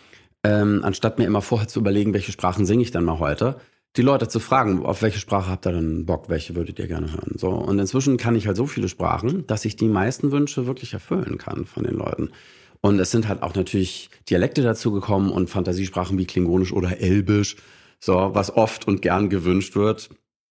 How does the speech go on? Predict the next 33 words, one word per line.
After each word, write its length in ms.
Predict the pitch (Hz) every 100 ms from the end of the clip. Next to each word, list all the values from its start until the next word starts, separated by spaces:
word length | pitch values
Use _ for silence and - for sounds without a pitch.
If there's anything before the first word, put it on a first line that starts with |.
| _ -
Oder 180 | 107 110
eben 220 | 101 92
auch 140 | -
Latein, 460 | 92 87 90 92 104
ist 100 | 90
jetzt 140 | 82
keine 200 | 87 82
Fantasiesprache, 880 | 80 85 85 90 113 - 104 113 104
aber 320 | 90 87 85
es 140 | 90 -
ist 80 |
halt 140 | 98 -
auch, 260 | 92 - -
und 100 | 107
man 120 | 104
kann 160 | 127
zu 180 | 117 -
all 160 | 95 123
diesen 720 | 127 120 113 110 107 107 _ _ -
Sprachen 420 | - 104 95 110
halt 100 | 107
auch 120 | 107 95
wirklich 240 | 107 92
lustige 400 | 107 - - 92
Anekdoten 520 | 85 92 98 104 -
erzählen. 380 | - - - 73
Und 80 | 87
dieses 300 | 101 104 -
Lied 160 | 113
hat 100 | 107
sich 140 | 104 92
sehr, 240 | 101 98
sehr 460 | - 92 110 120 120